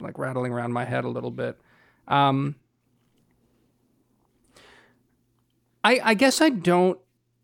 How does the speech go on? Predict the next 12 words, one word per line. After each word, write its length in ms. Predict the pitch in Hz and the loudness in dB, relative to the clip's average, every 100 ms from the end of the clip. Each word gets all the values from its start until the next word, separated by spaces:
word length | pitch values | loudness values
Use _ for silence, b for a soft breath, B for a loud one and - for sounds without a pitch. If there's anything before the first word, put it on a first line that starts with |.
| _ - | _ -4
I 60 | |
still 440 | 175 - - 302 247 | -2 -2 0 2 2
don't 400 | 175 185 185 - | 2 2 2 0
share, 920 | - - 160 139 131 123 123 139 - _ - | -4 0 2 2 2 2 0 -4 -10 _ -6
uh, 560 | 139 120 117 117 117 - - _ _ _ _ _ _ _ _ _ _ - | -2 0 0 -2 -6 -8 -12 _ _ _ _ _ _ _ _ _ _ -10
your 340 | 143 147 151 | -2 2 2
kind 220 | - 160 | 0 0
of 60 | 135 | 0
moral 640 | 120 127 131 131 127 123 - | 0 0 2 2 2 0 -2
abhorrence 880 | 135 - 139 127 123 120 - - - | -6 -6 -2 0 0 -4 -8 -10 -6
of, 640 | 147 120 117 117 117 - - _ _ _ _ _ _ _ - | -4 -2 -2 -2 -6 -12 -20 _ _ _ _ _ _ _ -6
uh, 440 | 123 117 117 113 | -4 -4 -4 -10